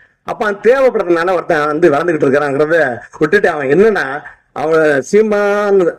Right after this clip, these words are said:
செய்யற, பேசுற அரசியல் எவனும் பேச மாட்டான். எவனும் பேசாம அவனை குறை சொல்றவனை சொல்றான், நட்டால சொல்லலாம், குறை சொல்றவன்லாம் வேற என்னதான் கிடைக்கும்னு பார்த்து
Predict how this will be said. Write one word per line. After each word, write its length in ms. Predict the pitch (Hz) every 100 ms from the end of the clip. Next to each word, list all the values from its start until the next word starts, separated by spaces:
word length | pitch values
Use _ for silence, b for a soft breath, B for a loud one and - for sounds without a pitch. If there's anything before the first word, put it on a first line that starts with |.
| 139 202
செய்யற, 180 | 226 214
பேசுற 240 | 208 233 226
அரசியல் 460 | 175 220 240 233
எவனும் 280 | 190 233 262
பேச 180 | 226 220
மாட்டான். 280 | 185 139 - - _ _ _ _ _ _ _ _ _ _ _ _ _ _ _ _ -
எவனும் 280 | 180 269
பேசாம 340 | 240 233 214 160 147 208 220
அவனை 220 | 147 190
குறை 160 | 190 302
சொல்றவனை 300 | 277 240 202
சொல்றான், 280 | 165 151 127
நட்டால 240 | 143 214
சொல்லலாம், 280 | 190 147 139
குறை 140 | 170
சொல்றவன்லாம் 500 | 226 196 175 165 214 B B B
வேற 300 | - 233 247 214 180 165 156 139 139 - B
என்னதான் 600 | - 185 233 226 226 226
கிடைக்கும்னு 360 | 175 185 175 175
பார்த்து 500 | 151 - 135 127 185